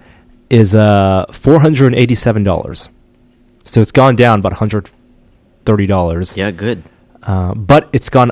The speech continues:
Speaker 1: up about
Speaker 2: I mean
Speaker 1: fifty dollars since I last checked. <laughs> Since I checked, like, two days ago.
Speaker 2: Not good, but, but
Speaker 1: It's,
Speaker 2: good,
Speaker 1: it's
Speaker 2: good for Will's buyout in your case.
Speaker 1: It
Speaker 2: You,
Speaker 1: is
Speaker 2: you owe him less money.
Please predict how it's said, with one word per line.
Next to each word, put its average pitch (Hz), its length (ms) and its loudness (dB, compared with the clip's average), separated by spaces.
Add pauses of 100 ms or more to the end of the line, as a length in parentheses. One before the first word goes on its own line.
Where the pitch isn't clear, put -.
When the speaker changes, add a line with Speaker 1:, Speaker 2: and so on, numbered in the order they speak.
(100)
Speaker 1:
up 143 180 2
about 117 160 0
Speaker 2:
I - 20 2
mean 127 120 4
Speaker 1:
fifty 107 180 0
dollars 98 320 2
since 113 160 -4
I 101 60 0
last 98 220 -2
checked. - 400 -8
<laughs> - 300 -8
Since 143 260 2
I 135 40 -2
checked, 160 240 0
like, 160 320 0
two 156 180 2
days 139 220 4
ago. 101 320 0
Speaker 2:
Not 120 300 0
good, 82 260 0
but, 90 300 -6
but - 120 0
Speaker 1:
It's, 180 160 4
Speaker 2:
good, - 60 2
Speaker 1:
it's 190 260 2
Speaker 2:
good 160 160 4
for 143 200 0
Will's 117 280 2
buyout 101 520 0
in 90 120 -6
your 92 180 -6
case. - 340 -12 (260)
Speaker 1:
It 117 100 0
Speaker 2:
You, 123 60 4
Speaker 1:
is 117 160 6
Speaker 2:
you 107 100 4
owe 107 60 4
him 107 160 -2
less 87 160 -4
money. 80 240 -12